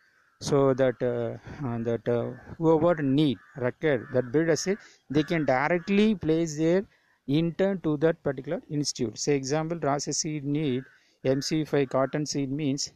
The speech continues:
they can directly place the intern, better seed intern to the T N A U. So this is for the state variety. Okay, so this particular system we are following with reference to, uh,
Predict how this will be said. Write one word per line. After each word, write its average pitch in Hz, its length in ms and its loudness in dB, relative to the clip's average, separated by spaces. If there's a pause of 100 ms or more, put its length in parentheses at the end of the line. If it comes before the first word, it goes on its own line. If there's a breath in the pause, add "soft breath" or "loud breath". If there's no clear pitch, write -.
(140)
they 151 160 2
can 147 180 -4
directly 143 540 0
place 147 300 -2
the 151 140 -4
intern, 131 600 0
better 135 180 2
seed 143 220 -2
intern 143 400 -2
to 127 160 0
the 175 200 -4 (440 loud breath)
T 147 180 2
N 143 140 2
A 123 140 2
U. 104 140 -6 (160)
So 147 200 0
this 139 240 -2
is 175 140 -4
for 131 200 0
the 143 140 -4
state 135 320 -2
variety. 113 420 -4 (300)
Okay, 143 240 -2 (460 loud breath)
so 143 260 4
this 151 240 2
particular 151 320 2
system 170 420 -2
we 139 140 2
are 127 120 4
following 131 560 2 (240)
with 127 200 -2
reference 135 460 -2
to, 123 340 0 (500 soft breath)
uh, 113 520 0